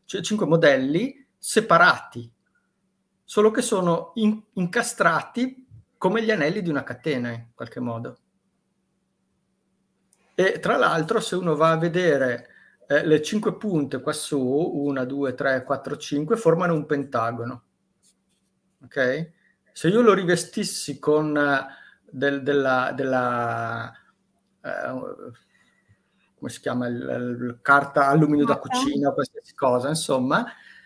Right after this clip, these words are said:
Speaker 1: vedrei i pentagoni. Ne vedrei dodici e questo diventerebbe, cioè il, se, se, se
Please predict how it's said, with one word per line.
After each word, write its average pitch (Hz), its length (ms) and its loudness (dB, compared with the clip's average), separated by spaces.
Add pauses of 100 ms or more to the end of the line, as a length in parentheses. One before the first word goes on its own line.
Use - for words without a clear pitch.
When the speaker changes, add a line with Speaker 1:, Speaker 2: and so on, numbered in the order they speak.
Speaker 1:
vedrei 208 760 6
i 170 120 0
pentagoni. 123 760 0 (540)
Ne 160 120 4
vedrei 160 600 6
dodici 139 840 -2 (100)
e 214 100 -8
questo 190 240 -2
diventerebbe, 160 720 2
cioè 135 180 4
il, 135 420 -2
se, 143 160 -6
se, 131 420 0
se 135 340 -6